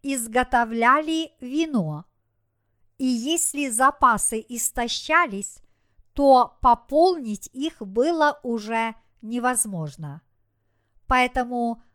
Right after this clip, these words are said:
распорядитель был неприятно поражен, услыхав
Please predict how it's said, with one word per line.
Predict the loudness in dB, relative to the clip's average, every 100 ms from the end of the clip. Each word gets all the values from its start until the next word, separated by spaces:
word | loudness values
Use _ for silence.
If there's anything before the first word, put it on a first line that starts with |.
| _
распорядитель | -6 -6 -6 -2 0 0 -2 -2 -4 -2 -2 -4
был | -4 -2 -2 -6 -12
неприятно | -8 -8 -6 -6 -6 4 4 4 0 -4
поражен, | 0 2 2 0 -4 -10 -12 -18 _ _ _ _
услыхав | -10 -8 -6 -6 -4 6 8 8